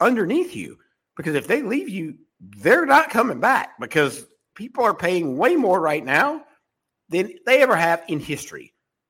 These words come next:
for, for work that is fast food work even. I mean, I'm not talking about just tra-, like,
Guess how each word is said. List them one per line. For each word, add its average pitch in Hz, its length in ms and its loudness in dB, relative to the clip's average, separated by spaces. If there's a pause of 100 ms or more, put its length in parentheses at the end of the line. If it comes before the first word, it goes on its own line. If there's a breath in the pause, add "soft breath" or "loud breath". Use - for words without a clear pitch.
(240)
for, 170 600 2 (1000)
for - 180 -2
work 185 400 2
that 165 280 2 (100)
is 151 260 -4 (100)
fast 254 340 0
food 359 260 2
work - 340 -8
even. - 340 -14 (400)
I 202 80 2
mean, 208 160 2
I'm 285 80 6
not 415 140 4
talking 226 180 2
about 135 100 -4
just - 160 -8
tra-, - 260 -4
like, 151 220 -4